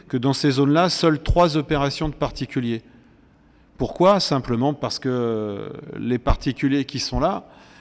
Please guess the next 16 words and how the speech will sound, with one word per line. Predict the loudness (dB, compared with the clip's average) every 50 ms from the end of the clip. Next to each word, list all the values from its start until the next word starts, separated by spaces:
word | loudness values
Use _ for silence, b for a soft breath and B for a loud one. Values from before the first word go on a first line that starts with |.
| B B
ne | -2 0 2
nous | 2 2 2 2
ont | 0 4
pas | 6 6 6
attendus | 6 4 0 -2 -2 -2 -6
pour | -6 -4 -6 -4 -2
vendre | 0 2 2 2 2 2 2
leurs | 2 0 0 -2
biens | -2 -2 -2 -2 -4 -10 -20 -20 -20 -20 _ b b b b b b b b b _ -10
à | -8 -6
des | -4 -4 -2 0 0
éventuels | 0 0 -2 -4 -2 -4 -4 -4
promoteurs | -4 -4 -4 -4 -4 -4 -2 -2 -4 -4 -4
qui | 0 4 4
ont | 4 4
construit | 2 0 -2 -2 -2 -4 -6 -4 -4 -4 -4